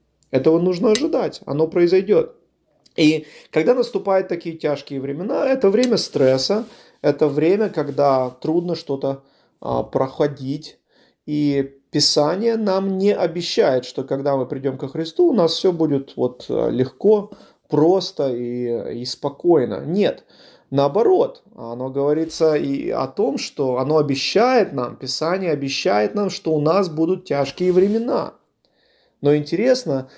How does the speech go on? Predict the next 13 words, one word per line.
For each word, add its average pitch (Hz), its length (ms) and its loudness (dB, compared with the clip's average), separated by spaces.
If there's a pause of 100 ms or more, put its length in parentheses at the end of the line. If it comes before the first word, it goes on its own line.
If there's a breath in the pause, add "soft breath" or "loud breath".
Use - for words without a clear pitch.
(160 loud breath)
что 151 420 -2
жизнь 185 560 0
христианина 160 1200 0 (500 soft breath)
отмечается 170 1080 0
или 139 120 0
знаменательна 170 1000 0
не 160 280 0
отсутствием 151 1120 -2
тяжёлых 143 600 -2
времён, 135 580 -2 (880 soft breath)
но 156 240 6
присутствием 160 1200 -2
мира 233 560 2